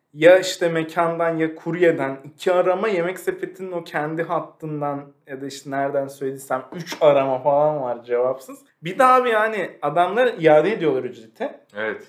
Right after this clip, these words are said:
Speaker 1: İşte bir dahakine adresinizi doğru yapın falan öyle bir mail atmışlar.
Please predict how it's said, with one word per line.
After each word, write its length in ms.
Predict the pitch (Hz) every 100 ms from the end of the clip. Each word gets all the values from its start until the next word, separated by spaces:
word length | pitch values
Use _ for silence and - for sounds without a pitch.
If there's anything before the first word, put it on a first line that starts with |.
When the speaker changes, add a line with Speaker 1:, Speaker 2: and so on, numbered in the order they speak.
| _ _
Speaker 1:
İşte 340 | 160 - 156
bir 180 | 156 180
dahakine 380 | 175 165 160 165
adresinizi 720 | 151 151 151 151 165 147 151
doğru 280 | 156 151 151
yapın 340 | 151 156 143
falan 380 | 135 151 147 151
öyle 300 | 151 156 160
bir 40 | 151
mail 300 | 156 175 180
atmışlar. 600 | 139 - 131 - 220 -